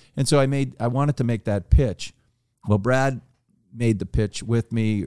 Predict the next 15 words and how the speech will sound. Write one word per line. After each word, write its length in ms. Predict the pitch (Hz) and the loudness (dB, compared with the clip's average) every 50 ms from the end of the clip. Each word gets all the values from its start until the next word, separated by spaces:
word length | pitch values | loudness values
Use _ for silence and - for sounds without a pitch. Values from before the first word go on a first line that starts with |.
| - | -4
or, 200 | - 98 92 90 - | -6 -6 -6 -6 -6
or 260 | - 101 98 95 95 | -4 -2 -2 -2 -2
said, 320 | 92 - - - 107 98 | -4 -6 -6 -4 -4 -2
"I 140 | 101 110 113 | -2 -4 -4
can 140 | - - 107 | -4 -4 -4
make 180 | 101 101 95 | -4 -4 -6
the 160 | - 101 98 101 | -6 -4 -4 -4
introduction." 720 | 101 - - 101 110 117 117 - - 127 120 117 110 95 - _ _ _ _ _ _ _ _ _ _ _ _ - | -4 -4 -4 -4 -2 -2 -2 -4 -4 -4 -2 -4 -4 -8 -12 _ _ _ _ _ _ _ _ _ _ _ _ -4
And, 360 | 104 101 101 101 98 95 82 | 0 0 2 2 0 0 -2
uh, 300 | 101 95 92 92 92 90 | -2 -2 -2 -2 -4 -4
he 180 | 82 101 104 107 | -4 -2 -2 0
was 200 | 101 98 92 - | 0 -2 -4 -4
good 200 | - 101 92 - | -6 -6 -8 -6
friends, 340 | - 104 104 104 104 95 92 | -4 -4 -2 -2 -2 -2 -2
as, 300 | 95 92 87 - - | -4 -6 -6 -8 -14